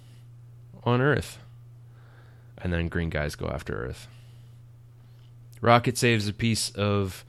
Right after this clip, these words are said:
um, Groot, and Iron Man dies, and then a city gets attacked, and that's the end of the issue. Folks, again, I am just, it's incredible to me that they blended all this so seamlessly.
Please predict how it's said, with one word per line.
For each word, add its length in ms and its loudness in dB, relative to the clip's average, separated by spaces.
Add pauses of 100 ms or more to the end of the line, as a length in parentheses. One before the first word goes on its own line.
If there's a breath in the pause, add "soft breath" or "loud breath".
(420 loud breath)
um, 560 0 (340)
Groot, 440 2 (300 loud breath)
and 280 0
Iron 300 4
Man 200 4
dies, 540 4 (220 loud breath)
and 120 8
then 120 10
a 20 6
city 300 6
gets 220 2
attacked, 520 2
and 180 -2
that's 220 -4
the 60 -4
end 100 -2
of 60 -4
the 120 -6
issue. 360 -6
Folks, 500 0 (640)
again, 580 0
I 120 0
am 160 2
just, 360 -2 (1700 loud breath)
it's 220 0
incredible 560 2
to 140 -2
me 420 2 (100)
that 160 -2
they 140 -2
blended 480 0
all 200 2
this 200 0
so 260 4
seamlessly. 880 0